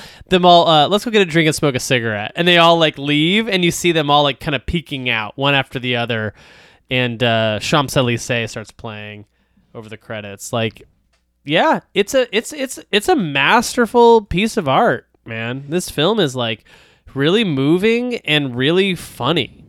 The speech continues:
Like, it's, it's incredibly funny and incredibly moving. Like, it's, it's, re-, it's really good. And I totally, uh, I'm glad you liked it too, or liked it more than maybe we thought we did, because,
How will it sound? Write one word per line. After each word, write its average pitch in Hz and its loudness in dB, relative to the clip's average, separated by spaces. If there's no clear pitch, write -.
Like, 160 -2
it's, 180 -2
it's 165 -4
incredibly 165 -2
funny 180 -2
and 165 -8
incredibly 135 -6
moving. 117 -4
Like, 123 -10
it's, 127 -10
it's, - -10
re-, 131 -8
it's 139 -8
really 131 -4
good. 120 -4
And 143 0
I 139 0
totally, 156 0
uh, 123 -2
I'm 160 -2
glad 196 2
you 202 0
liked 165 2
it 156 -4
too, 120 -2
or 131 0
liked 135 -2
it 131 -4
more 120 -4
than 113 -6
maybe 117 -2
we 110 -6
thought 107 -6
we 110 -8
did, 98 -12
because, 107 -8